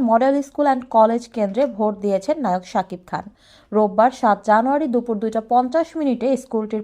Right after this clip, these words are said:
পশ্চিম দিকের ভবনের দোতলায় একটি কক্ষে ভোট দেন তিনি। এ সময় তার মা নূরজাহানও সঙ্গে ছিলেন। গুলশান মডেল স্কুল অ্যান্ড কলেজ কেন্দ্রটি ঢাকা সতেরো আসনের মধ্যে পড়েছে। এ আসনের ভোটার ফেরদৌসও। প্রসঙ্গত,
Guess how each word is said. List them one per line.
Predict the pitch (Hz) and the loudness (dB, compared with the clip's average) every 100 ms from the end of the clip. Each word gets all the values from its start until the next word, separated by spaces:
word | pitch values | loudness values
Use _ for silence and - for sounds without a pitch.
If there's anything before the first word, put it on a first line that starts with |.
| 214 | -2
পশ্চিম | 247 247 302 294 | -2 -2 -8 -4
দিকের | 302 302 | -2 0
ভবনের | 294 240 220 233 240 190 | 2 2 2 0 -4 -4
দোতলায় | 214 254 269 277 | -4 -2 -2 -2
একটি | 277 254 | -6 -8
কক্ষে | 208 202 - | -6 -4 -2
ভোট | 294 220 185 | -2 -2 -2
দেন | 208 302 | -4 -4
তিনি। | 214 165 - _ _ _ _ - | -6 -8 -12 _ _ _ _ -4
এ | 208 | -2
সময় | 208 233 | 0 -2
তার | 330 262 202 | 2 2 2
মা | 185 196 | 2 0
নূরজাহানও | 196 190 190 240 269 | 0 -4 -2 0 0
সঙ্গে | 320 240 196 165 | -2 -2 -2 -4
ছিলেন। | - - - - _ _ _ _ - | -8 -8 -10 -10 _ _ _ _ 2
গুলশান | 277 294 359 349 | 4 6 4 6
মডেল | 330 330 320 | 6 6 4
স্কুল | - 349 | 0 2
অ্যান্ড | 339 320 - | 2 2 0
কলেজ | 240 226 247 247 | 4 4 2 -2
কেন্দ্রটি | - 247 254 285 269 | 0 2 0 -4 -4
ঢাকা | 233 220 214 | -4 -2 -2
সতেরো | 240 226 226 226 | -2 -2 -2 0
আসনের | 208 208 202 202 | -2 -2 -4 -4
মধ্যে | 190 180 320 | -4 -2 0
পড়েছে। | 226 165 160 - - _ _ - | 0 0 -4 -14 -20 _ _ -4
এ | 214 | 2
আসনের | 208 196 208 208 | 2 2 -2 -4
ভোটার | 202 220 269 339 | -2 -2 0 0
ফেরদৌসও। | 240 190 175 165 - 104 - _ _ | 0 -2 -2 -6 -6 -14 -16 _ _
প্রসঙ্গত, | 294 285 294 339 311 220 | 6 6 6 2 4 4